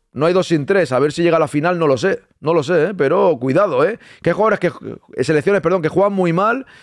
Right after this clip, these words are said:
y luego pueden ir mejorando y, en fin.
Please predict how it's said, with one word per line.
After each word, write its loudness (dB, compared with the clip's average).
y 0
luego 2
pueden 2
ir 2
mejorando 0
y, 0
en -6
fin. -4